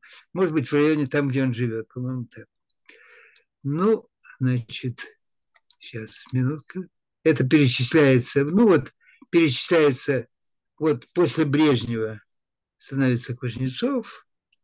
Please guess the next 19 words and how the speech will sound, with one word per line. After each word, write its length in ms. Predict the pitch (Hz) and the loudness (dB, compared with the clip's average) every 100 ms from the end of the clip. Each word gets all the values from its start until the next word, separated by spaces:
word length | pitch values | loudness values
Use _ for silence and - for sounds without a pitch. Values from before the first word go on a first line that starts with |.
| _ _ _ _ | _ _ _ _
после 360 | - 160 - 156 | -2 -2 0 0
Андропова 520 | 147 156 147 123 131 | 0 0 -2 -4 -6
становится 540 | 123 - 131 123 - - | -6 -6 -4 -4 -8 -16
Кузнецов, 640 | - 120 135 123 233 226 - | -12 -6 -6 -2 -2 -2 -4
после 480 | 139 - - - - | -10 -8 -12 -12 -10
Черненко 440 | 143 180 190 131 | -6 -6 -6 -8
становится 500 | - 135 143 131 - | -8 -6 -4 -6 -10
Кузнецов. 500 | 131 120 117 - - _ _ - - - | -10 -8 -8 -12 -20 _ _ -20 -12 -4
Потом 260 | 156 226 | 4 6
он 160 | 208 147 | 6 4
стал 320 | - 180 147 | 4 4 4
пенсионером, 640 | 156 135 165 185 226 220 | 2 2 2 4 4 2
советником. 560 | 170 170 160 131 127 117 _ _ _ _ _ _ _ _ _ _ - | 0 0 2 0 -4 -12 _ _ _ _ _ _ _ _ _ _ -2
Вот 280 | 208 220 160 | 0 2 2
он, 240 | 143 123 - _ _ _ _ - | 2 0 -4 _ _ _ _ -6
значит, 320 | 131 120 131 | -4 -4 -4
с 100 | - | -2
одной 340 | 175 143 147 151 | -2 0 2 0
звездой, 640 | 131 180 160 190 214 240 | 0 -4 -2 0 0 -2